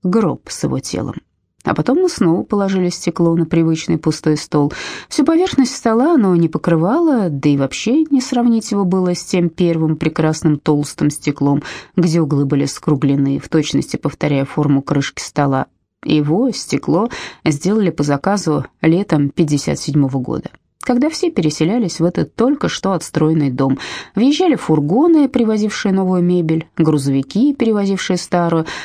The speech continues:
по двору бродили русские умельцы, предлагавшие свои услуги. А вот один из этих умельцев и достал нам стекло и разрезал его. Пусть под бумагами и книгами стекла не так уж было видно,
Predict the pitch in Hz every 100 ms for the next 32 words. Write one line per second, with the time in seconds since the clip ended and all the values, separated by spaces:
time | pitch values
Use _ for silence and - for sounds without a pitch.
0 | - - 247 214 151 135 143 135 147 139
1 | 135 - - 160 135 - - 151 156 254
2 | 311 - 254 233 220 208 202 - 190 180
3 | 185 175 170 - 170 165 156 - - -
4 | - 285 403 294 330 277 247 247 - 196
5 | 233 330 - 262 202 233 294 196 170 -
6 | 147 160 160 - 156 - 151 160 - -
7 | 151 254 240 143 135 135 139 139 135 -
8 | _ _ _ - - 165 - 147 139 139
9 | 143 247 254 165 139 - 160 214 185 147
10 | - 147 143 139 131 - 135 - 139 143
11 | 143 151 254 269